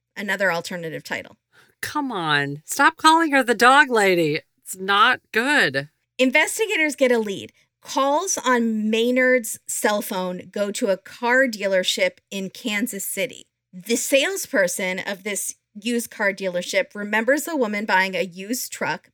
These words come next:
Speaker 1: but her hair was darker and she said her name was Molly Rose.
Speaker 2: Is she a Schitt's Creek fan? It's so close to Moira Rose.
Speaker 1: This was way before Schitt's Creek.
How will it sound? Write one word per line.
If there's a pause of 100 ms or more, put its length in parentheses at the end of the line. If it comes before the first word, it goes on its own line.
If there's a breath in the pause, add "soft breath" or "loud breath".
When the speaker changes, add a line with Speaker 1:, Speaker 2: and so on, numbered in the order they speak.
Speaker 1:
but
her
hair
was
darker
and
she
said
her
name
was
Molly
Rose. (320)
Speaker 2:
Is
she
a
Schitt's
Creek
fan? (800)
It's
so
close
to
Moira
Rose. (180)
Speaker 1:
This
was
way
before
Schitt's
Creek.